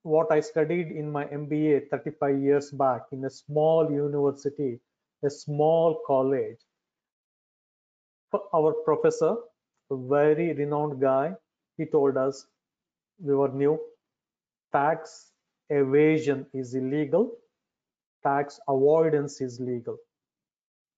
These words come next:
In the same breath, he also explained one of the Supreme Court of, uh, India's judgment. I mean, just to paraphrase it, any transaction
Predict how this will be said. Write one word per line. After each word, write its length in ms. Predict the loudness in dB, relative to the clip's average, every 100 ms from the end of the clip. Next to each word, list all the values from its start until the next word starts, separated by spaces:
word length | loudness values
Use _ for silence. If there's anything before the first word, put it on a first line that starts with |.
| _ _ _
In 180 | -6 -2
the 80 | -4
same 520 | -2 2 4 4 2
breath, 260 | 2 0 0
he 100 | 0
also 440 | 2 0 0 -2 -2
explained 680 | -6 -4 -2 0 -2 -6 -6
one 260 | -4 -2
of 140 | -2 -2
the 60 |
Supreme 560 | -4 -4 -4 -2 -2 -2
Court 320 | 0 0 2
of, 140 | 0 -2 -2
uh, 240 | 0 0 -2
India's 420 | -4 0 2 2 -2
judgment. 500 | -2 -2 -2 -4 -4 -10 _ _ _ _ _ _ _
I 80 | -4
mean, 200 | -4 -8 -6
just 200 | -2 -2
to 60 | -4
paraphrase 720 | -2 2 2 0 2 2 4
it, 200 | 0 0 -8 _ _ _ _ _ _ _ _
any 500 | 0 4 4 4 2
transaction 960 | 0 0 0 0 0 -2 -8 -12 -10